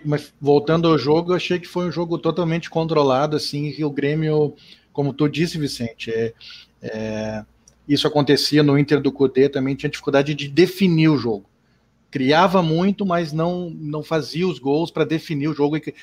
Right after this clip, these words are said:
e acabava correndo riscos, né? E tá acontecendo isso com o Grêmio também, porque mesmo, é, porque nesse campeonato maluco, né, cara, mesmo o time que tá na reserva lá faz um gol acidental e aí daqui a pouco já complica o jogo, né?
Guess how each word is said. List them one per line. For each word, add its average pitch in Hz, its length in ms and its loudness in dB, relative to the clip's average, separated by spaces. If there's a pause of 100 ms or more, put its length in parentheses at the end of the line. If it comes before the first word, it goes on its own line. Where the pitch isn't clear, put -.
e 143 60 2
acabava 139 360 2
correndo 151 400 0
riscos, 120 440 -4
né? 110 160 -8
E 120 80 -2
tá 127 140 -4
acontecendo 139 500 -6
isso 131 100 -10
com - 80 -20
o 147 40 -16
Grêmio 147 260 -4
também, 170 320 -4
porque 196 340 -12 (480)
mesmo, 143 500 6 (300)
é, 113 580 0 (760)
porque 170 240 0
nesse 180 160 2
campeonato 180 420 4
maluco, 196 400 4
né, 196 80 2
cara, 117 260 0
mesmo 143 280 0
o 156 40 -4
time 156 220 -6
que - 80 -12
tá 165 80 0
na 156 100 2
reserva 143 560 2
lá 135 160 4
faz 151 280 0
um 151 120 -2
gol 135 220 4
acidental 139 720 0
e 170 80 0
aí 156 80 2
daqui 147 200 -4
a - 20 -6
pouco - 220 -8
já 165 80 -4
complica 185 360 -4
o 202 40 -4
jogo, 165 320 -2
né? 110 120 -12